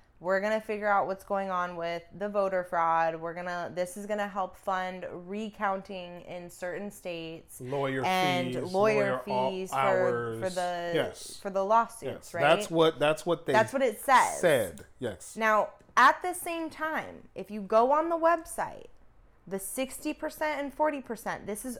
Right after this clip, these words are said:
Speaker 1: all listed, and it's not like it's in super small
Speaker 2: <laughs>
Speaker 1: print.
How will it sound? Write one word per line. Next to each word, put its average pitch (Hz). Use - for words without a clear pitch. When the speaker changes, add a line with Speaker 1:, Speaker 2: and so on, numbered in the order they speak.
Speaker 1:
all 254
listed, 240
and 214
it's 247
not 247
like 311
it's 302
in 302
super 262
small 247
Speaker 2:
<laughs> -
Speaker 1:
print. 254